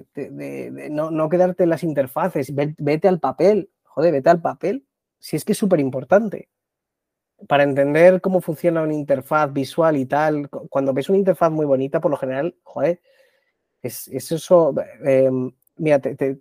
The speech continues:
mm, hay, hay, hay algo muy guay, ¿no? Que es, que, que es, eh, páginas, ¿no? Que te enseñan webs de, hechas en Flash, ¿no? Me voy a ir un poco en las ramas, pero, pero todos esos diseñadores ve-, venían de aprender diseño gráfico, ¿sabes? Y hacían cosas geniales, ¿no?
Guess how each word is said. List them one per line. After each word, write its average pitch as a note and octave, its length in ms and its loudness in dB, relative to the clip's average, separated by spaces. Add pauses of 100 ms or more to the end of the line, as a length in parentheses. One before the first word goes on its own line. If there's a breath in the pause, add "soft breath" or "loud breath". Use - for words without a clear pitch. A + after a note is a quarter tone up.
mm, B2+ 680 -4
hay, C#3 180 -2
hay, C#3+ 180 0
hay D3+ 180 2
algo F3+ 160 2
muy E3+ 140 0
guay, D#3 240 2
¿no? E3+ 220 -2
Que - 80 -6
es, - 400 -12
que, C3 160 -12
que B2+ 360 -6
es, - 320 -14 (100)
eh, - 480 -16
páginas, D#3+ 420 0
¿no? F#3+ 120 4
Que F#3 80 0
te D3 80 2
enseñan D#3+ 320 0
webs D#3+ 420 2
de, C3 480 -2 (680)
hechas C#3 280 -4
en C#3 100 -2
Flash, D3 340 2
¿no? F3 160 -2
Me E3+ 100 -2
voy D3+ 80 2
a - 20 2
ir E3 80 0
un E3 60 -2
poco E3+ 200 0
en D#3+ 60 4
las D3+ 100 4
ramas, F3 260 0
pero, C#3 240 0 (460 soft breath)
pero C#3 380 2
todos E3 200 -4
esos F#3+ 160 -4
diseñadores F#3+ 420 0
ve-, E3 140 -2
venían D3+ 380 -4
de F3 220 -2
aprender C#3 500 -4
diseño D#3 460 -4
gráfico, C3+ 500 -6
¿sabes? C#3+ 380 0
Y B2+ 40 -4
hacían D3 440 -2
cosas F#3 580 -6
geniales, C3+ 720 0
¿no? G3 240 -4